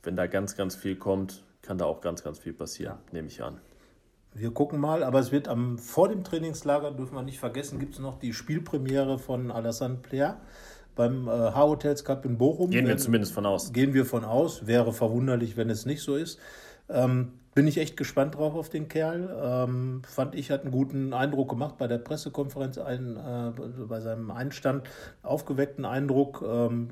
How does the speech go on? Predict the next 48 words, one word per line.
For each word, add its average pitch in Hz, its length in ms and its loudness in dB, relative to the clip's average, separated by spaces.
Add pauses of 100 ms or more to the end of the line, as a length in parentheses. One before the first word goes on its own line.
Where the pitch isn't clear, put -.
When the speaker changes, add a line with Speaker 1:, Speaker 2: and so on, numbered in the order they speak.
(140)
Speaker 2:
scheint 123 400 2
auch 127 440 4
wirklich 127 360 -2
richtig 135 320 -2
zufrieden 147 480 -4
und 135 80 -4
sich 123 160 -8
ganz 143 220 2
bewusst 135 440 0
für 143 160 0
Borussia 131 360 -4
Mönchengladbach 123 560 -4
entschieden 143 400 -6
zu 143 180 -6
haben. 143 240 -4 (560)
Das 123 140 -4
spricht - 280 0
dafür, 151 320 4
dass 143 200 0
er 127 100 2
hier 127 200 0
was 113 140 2
vorhat, 175 340 0
dass 127 160 -6
er 139 160 -6
wirklich 131 260 -8
sich 127 180 -8
hier 131 140 0
entwickeln 139 440 -4
will. 135 240 0 (440)
<clears throat> 113 500 2
Und 127 280 0 (180)
da 127 200 0
bin 127 220 -2
ich - 140 -10
wirklich 139 300 -6
mal 139 120 -4
gespannt. 135 560 -2 (460)
Er 131 80 -2
hat 131 100 -6
natürlich 143 320 2
auch 110 80 2
Druck. 180 340 2 (500)
Größten, 143 360 -6
der 107 100 -4
teuerste 127 400 2
Einkauf, 143 640 0
ähm, 113 420 -2